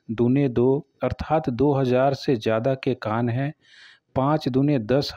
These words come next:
हज़ार से ज़्यादा की आँखें हैं और दस दूने बीस हज़ार से ज़्यादा के हाथ हैं। मैं और चीज़ों को छोड़े देता हूँ, सिर्फ कान, आँख और हाथ ही तुम्हारे दो, दस और बीस यानी बत्तीस हज़ार से ज़्यादा के हो गए। तो बताओ,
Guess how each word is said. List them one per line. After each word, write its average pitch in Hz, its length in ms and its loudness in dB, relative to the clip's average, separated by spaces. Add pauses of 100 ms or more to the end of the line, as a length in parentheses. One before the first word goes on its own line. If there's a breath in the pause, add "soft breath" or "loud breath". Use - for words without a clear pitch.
हज़ार 120 300 2
से 135 240 -2
ज़्यादा 110 300 2
की 110 200 -2
आँखें 101 320 -2
हैं 123 240 -2 (580)
और 156 180 2
दस 139 340 0
दूने 147 220 2
बीस 123 440 2
हज़ार 123 360 2
से - 180 -4
ज़्यादा 113 260 2
के 123 160 -4
हाथ 104 380 -2
हैं। 98 260 -12 (400 loud breath)
मैं 151 140 2 (120)
और 156 200 2
चीज़ों 147 380 0
को 156 160 0
छोड़े 120 360 0
देता 110 280 -2
हूँ, 101 260 -4 (180)
सिर्फ - 280 -2 (100)
कान, 139 340 0 (120)
आँख 135 380 -2
और 123 160 0
हाथ 131 320 -2 (100)
ही 131 80 2
तुम्हारे 123 460 0
दो, 120 560 0
दस 123 340 0 (480 loud breath)
और 147 220 0 (120)
बीस 156 340 2
यानी 143 200 0
बत्तीस 123 500 -2
हज़ार 127 400 2
से 156 300 0
ज़्यादा 120 380 0
के 127 120 -2
हो 107 200 0
गए। 101 220 0 (100)
तो 127 80 0
बताओ, 113 440 0